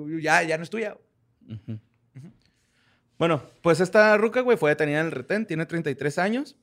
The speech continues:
Speaker 2: Y, este, pues, le están haciendo inspección de rutina, güey. Y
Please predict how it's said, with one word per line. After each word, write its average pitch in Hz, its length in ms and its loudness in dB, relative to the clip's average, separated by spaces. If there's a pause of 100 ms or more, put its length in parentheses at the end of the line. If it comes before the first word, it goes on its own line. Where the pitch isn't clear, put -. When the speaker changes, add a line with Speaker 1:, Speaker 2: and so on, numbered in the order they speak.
(520)
Speaker 2:
Y, 214 260 4
este, 131 760 0 (100)
pues, - 240 -12
le 131 40 -4
están 139 200 -2
haciendo 160 680 -2 (560)
inspección 131 440 -6
de 165 80 2
rutina, 170 480 -2
güey. 247 180 -6 (840)
Y 208 460 0